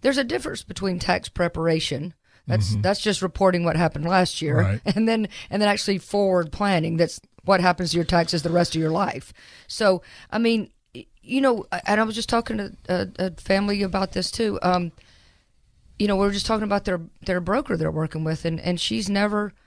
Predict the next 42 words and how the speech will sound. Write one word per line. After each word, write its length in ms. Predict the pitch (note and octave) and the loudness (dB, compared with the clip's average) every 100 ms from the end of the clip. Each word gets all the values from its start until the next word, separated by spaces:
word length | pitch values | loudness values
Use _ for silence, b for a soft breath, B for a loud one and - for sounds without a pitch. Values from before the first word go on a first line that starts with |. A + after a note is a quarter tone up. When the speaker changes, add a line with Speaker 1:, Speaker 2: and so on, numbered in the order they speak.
| _ _ _ - | _ _ _ -6
Speaker 1:
I 40 | |
mean, 160 | G#3 G#3 | -2 0
there 80 | G#3+ | 2
were, 260 | G#3+ E3+ - - | 2 0 -10 -10
I 140 | F#3+ G#3+ | -4 -2
can't 260 | - A#3 | 0 0
tell 180 | - B3+ | 0 0
you 140 | A#3 E3+ | 0 0
how 100 | F3 | -2
many 160 | F3 | -4
questions. 560 | - G#3+ A3+ - E3 D3+ - | -4 -2 0 -2 -6 -8 -6
We'd 160 | F3+ | -4
been 140 | E3+ F#3+ | -2 -2
there 120 | F3+ | -4
for, 140 | - | -6
like, 180 | D#3+ E3 | -6 -6
thirty 280 | - F3 F#3 | -2 0 0
minutes. 540 | F3 F3 A#3 - - - _ _ _ _ _ _ _ | -2 -4 -6 -10 -18 -20 _ _ _ _ _ _ _
I'm 80 | F#3 | 0
like, 280 | F#3 F3 - _ _ _ _ _ | 0 0 -8 _ _ _ _ _
"No 260 | F3 F#3+ | -2 0
questions 420 | G#3+ B3 C4 F#3 E3+ | 2 0 0 0 2
about 200 | E3+ E3 | 2 2
any 200 | A#3 A3 | 2 0
of 60 | |
the 40 | - | 2
things 220 | F3 D#3+ | 0 0
that, 140 | E3+ | 0
that 100 | F3+ | 2
I'm 160 | F3+ A#3+ | 2 2
asking 320 | F3 D#3+ E3+ | 2 0 -2
them," 140 | C#3+ F3 | -2 0
you 80 | |
know, 80 | F#3+ | -2
Speaker 2:
You 60 | F#3+ | 2
Speaker 1:
and 80 | F3 | 2
Speaker 2:
know, 60 | F#3 | 4
that's 100 | F#3+ | 4
Speaker 1:
especially 300 | A3+ D4 G3+ | 2 2 2
Speaker 2:
so 20 | |
Speaker 1:
about 140 | F#3+ | 2
Speaker 2:
crazy, 160 | F#3 G3+ | 0 0